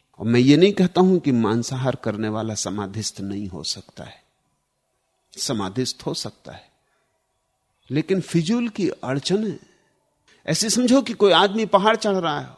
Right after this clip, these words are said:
और गले से एक पत्थर बांधे हुए चढ़ सकता है, कोई अड़चन नहीं है, ऐसी अड़चन नहीं, असंभव नहीं हो गई बात।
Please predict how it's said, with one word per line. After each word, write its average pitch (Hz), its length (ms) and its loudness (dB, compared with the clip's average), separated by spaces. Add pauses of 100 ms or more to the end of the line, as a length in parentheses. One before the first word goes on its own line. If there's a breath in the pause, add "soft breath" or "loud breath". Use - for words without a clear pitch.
और - 280 -12 (240)
गले 165 280 0
से 165 220 -2
एक 151 180 -8
पत्थर 160 320 -4
बांधे 127 300 -4
हुए 101 240 -10 (1200 soft breath)
चढ़ 226 240 4
सकता - 400 0
है, 185 180 -4 (1900)
कोई 185 160 8
अड़चन 123 360 2
नहीं 254 300 8
है, 165 160 6 (180)
ऐसी 165 280 2
अड़चन 196 300 4
नहीं, 254 200 4
असंभव 190 500 6
नहीं 254 180 6
हो 175 120 8
गई 113 200 2
बात। 95 380 -8